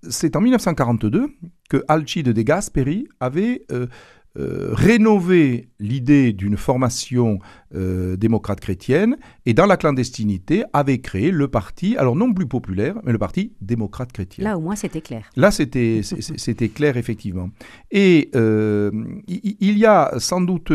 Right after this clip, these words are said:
Speaker 1: eu, finalement, dans cette pensée démocrate chrétienne, des aspects du, du, du, du catholicisme. D'abord, du catholicisme social.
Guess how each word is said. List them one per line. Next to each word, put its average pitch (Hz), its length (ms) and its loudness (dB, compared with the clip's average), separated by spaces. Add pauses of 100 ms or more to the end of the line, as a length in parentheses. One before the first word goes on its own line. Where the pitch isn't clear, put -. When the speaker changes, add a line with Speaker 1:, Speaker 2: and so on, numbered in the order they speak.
(140)
Speaker 1:
eu, 165 200 -2
finalement, 131 640 -2
dans 127 280 -2
cette 117 280 -4
pensée 143 440 -2
démocrate 120 460 -2
chrétienne, 190 600 -2 (320)
des 175 320 2
aspects - 380 -2 (280)
du, 95 640 -2
du, 95 240 -8
du, 95 140 -6
du 98 100 -8
catholicisme. 127 960 -4 (300)
D'abord, 190 340 4 (300)
du 123 100 -4
catholicisme 160 560 0
social. 110 500 -4